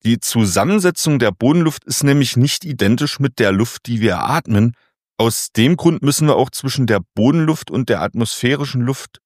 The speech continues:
differenzieren. Während die Atmosphäre etwa achtundsiebzig Prozent Stickstoff,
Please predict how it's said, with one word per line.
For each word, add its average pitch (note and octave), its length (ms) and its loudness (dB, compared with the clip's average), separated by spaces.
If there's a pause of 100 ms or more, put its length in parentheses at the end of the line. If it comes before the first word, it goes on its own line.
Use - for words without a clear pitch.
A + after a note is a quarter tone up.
(100)
differenzieren. B2+ 760 0 (680)
Während A#2+ 240 0
die B2+ 80 2
Atmosphäre B2 640 0
etwa C#3+ 400 0
achtundsiebzig B2 680 -4
Prozent F2+ 400 -2
Stickstoff, - 600 -2